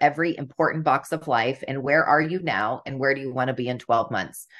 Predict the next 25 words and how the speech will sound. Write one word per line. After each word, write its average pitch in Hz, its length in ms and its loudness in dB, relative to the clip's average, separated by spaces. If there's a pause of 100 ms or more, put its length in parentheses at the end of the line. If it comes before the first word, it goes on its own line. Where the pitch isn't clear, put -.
(680)
And 180 140 2
it's - 340 -2
our 165 280 4
personal 156 420 -2
finances, 113 720 -6
our 139 180 4
self-care, 131 920 0
our 139 180 4
family, 127 800 -4
our 139 180 4
spiritual 135 680 -4
box. 110 460 0
You 151 120 -4
know, 143 100 -2
it's, 139 160 -6
it's 160 240 -4
everything 196 460 2
in 160 80 -2
life 143 260 0
that - 160 -2
makes 135 220 -6
us 135 120 -2
a 127 60 -4
whole 127 200 -4
human. 107 440 -6